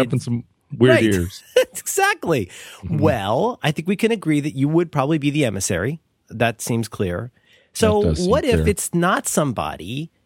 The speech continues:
Speaker 2: in a shiny lame cape and a green face? What if, what if you are being reached? What if your dark city is being contacted by
Speaker 1: Oh.
Speaker 2: these very attackers that you now seek to repel?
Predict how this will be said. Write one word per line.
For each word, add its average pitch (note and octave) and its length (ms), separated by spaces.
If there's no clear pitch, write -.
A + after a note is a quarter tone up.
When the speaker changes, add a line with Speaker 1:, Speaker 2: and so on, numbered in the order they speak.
Speaker 2:
in D3+ 140
a C3 100
shiny C#3 500
lame A#2+ 440
cape A#2 460
and B2+ 100
a B2+ 60
green A#2 320
face? G3+ 500
What F3+ 300
if, - 140
what F3+ 180
if C4 140
you G3 160
are F#3 80
being C3+ 400
reached? E3+ 240
What F3 100
if A3 140
your G3+ 80
dark D3 260
city D3+ 320
is A2 100
being A#2+ 300
contacted - 800
by C3 360
Speaker 1:
Oh. - 20
Speaker 2:
these B2+ 200
very D3+ 300
attackers C#3 500
that A#2 160
you B2 140
now C3 220
seek A#2+ 240
to - 100
repel? A#2 440